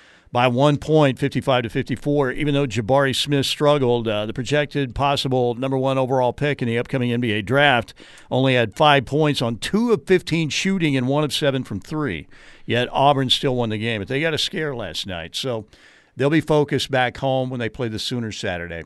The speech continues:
So what needs to happen? Give me a, uh, Parker Thune checklist of what needs to happen for Oklahoma to put this one in the win column.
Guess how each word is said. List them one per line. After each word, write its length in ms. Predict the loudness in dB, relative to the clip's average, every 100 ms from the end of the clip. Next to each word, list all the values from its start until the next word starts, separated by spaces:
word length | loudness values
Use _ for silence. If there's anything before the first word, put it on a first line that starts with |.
| _
So 340 | -8 -4 -4 -4 _ -20 -20 _ _ _ _ _
what 320 | 4 8 8 6
needs 320 | 2 2 2
to 100 | 4
happen? 400 | 6 6 4 2
Give 200 | 4 4
me 180 | 4 4
a, 560 | 4 4 4 4 4
uh, 40 | 2
Parker 440 | 2 2 2 -2
Thune 260 | -2 -4 -4
checklist 960 | 0 0 0 0 2 2 2 -2 -4 -14 _ _ _ -10
of 140 | -4
what 180 | 2 2
needs 200 | 2 0
to 100 | 2
happen 280 | 2 2 0
for 140 | 0
Oklahoma 440 | 0 2 2 2 0
to 60 |
put 220 | -2 -4 -2
this 240 | -4 -4
one 140 | -8
in 60 | -6
the 60 | -8
win 240 | -8 -8
column. 340 | -8 -10 -12